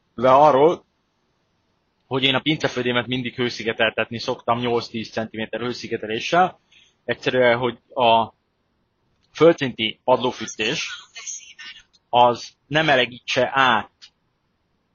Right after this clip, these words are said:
a, az egész födémet, és gyakorlatilag mennyezetfűtésként működjön a pincében, mert annak nincs értelme. Az a padlófűtés hasznosuljon a földszinten, ezért alulról is hőszigeteltetni szoktam a pincefödémet.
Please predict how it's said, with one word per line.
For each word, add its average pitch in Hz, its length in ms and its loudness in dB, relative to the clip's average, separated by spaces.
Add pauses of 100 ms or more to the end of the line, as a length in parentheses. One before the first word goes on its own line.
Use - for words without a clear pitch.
a, 107 520 2 (220)
az 113 260 -2
egész 117 340 -4
födémet, 113 540 -4
és - 440 -10
gyakorlatilag 113 680 -4 (220)
mennyezetfűtésként 120 1120 -4
működjön 110 580 -8
a 101 100 -10
pincében, 117 580 -6
mert 127 220 -4
annak 120 200 -6
nincs 113 240 -10
értelme. 143 540 -2 (280)
Az 147 140 0
a 131 60 -2
padlófűtés 127 600 -4
hasznosuljon 113 600 -4
a 101 60 -8
földszinten, 135 680 -4 (460)
ezért 120 300 -2
alulról 127 420 -2
is - 280 -10
hőszigeteltetni 107 760 -8
szoktam 107 560 -8
a 107 240 -6
pincefödémet. 101 840 -14